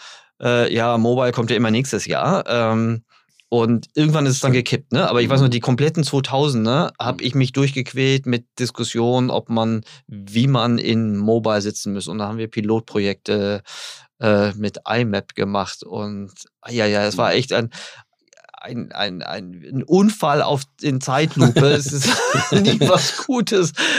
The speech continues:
Speaker 1: rausgekommen. Und irgendwann schwupp war Mobile da und, äh,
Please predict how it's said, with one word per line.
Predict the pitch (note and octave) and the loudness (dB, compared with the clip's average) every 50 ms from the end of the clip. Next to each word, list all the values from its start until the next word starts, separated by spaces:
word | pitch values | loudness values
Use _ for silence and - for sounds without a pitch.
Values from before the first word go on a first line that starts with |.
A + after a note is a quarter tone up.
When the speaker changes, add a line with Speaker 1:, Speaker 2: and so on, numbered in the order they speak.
| - - - | -2 -2 -2
Speaker 1:
rausgekommen. | - - D#3+ E3 - C#3+ C3+ - C#3 D3+ D#3+ | 0 0 0 0 0 -2 0 0 2 2 2
Und | D#3 B2+ | 2 4
irgendwann | D#3+ F#3 G3 F3+ F#3 E3 | 4 4 4 2 0 0
schwupp | - - F3 F3 F3 - | 0 2 0 0 0 0
war | D#3 D#3 D3+ C#3+ | -2 -2 0 0
Mobile | C#3 D3 D3 D#3 D3+ D3+ C#3+ C#3 | 0 2 2 2 2 0 0 0
da | B2+ C3 C3+ D3 | 2 2 0 0
und, | C3 C3+ C#3 C3 B2 - - - - | 0 0 0 -2 -2 -4 -10 -14 -8
äh, | - - C3 C3 C3 C3+ | -4 0 2 2 4 4